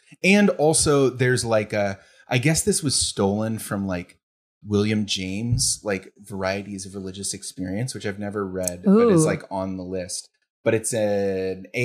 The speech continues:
Speaker 1: A thing, is, like, talking about, like, spiritual awakenings,
Speaker 2: Mm-hmm.
Speaker 1: the idea of the educational variety, which is instead of, like, a moment of just, like,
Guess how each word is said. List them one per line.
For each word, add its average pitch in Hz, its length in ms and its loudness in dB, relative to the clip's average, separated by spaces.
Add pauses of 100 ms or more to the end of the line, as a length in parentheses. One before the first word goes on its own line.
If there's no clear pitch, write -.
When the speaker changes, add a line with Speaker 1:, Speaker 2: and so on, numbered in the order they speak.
Speaker 1:
A 110 420 2
thing, 87 600 -14 (380)
is, 107 260 0
like, 92 440 -2 (420)
talking 113 300 -2
about, 98 200 -4
like, 92 140 -12
spiritual 101 580 -4
awakenings, 90 880 -12 (220)
Speaker 2:
Mm-hmm. 175 120 6
Speaker 1:
the 117 80 6
idea 107 420 -2 (100)
of 92 500 -4
the 104 240 -14
educational 110 840 -2
variety, - 720 -12 (260)
which 139 300 4
is 104 400 0 (160)
instead 127 360 2
of, 113 140 2
like, 98 400 -2 (580)
a 110 60 2
moment 107 560 0
of 92 320 -2
just, - 220 -6
like, 92 180 -6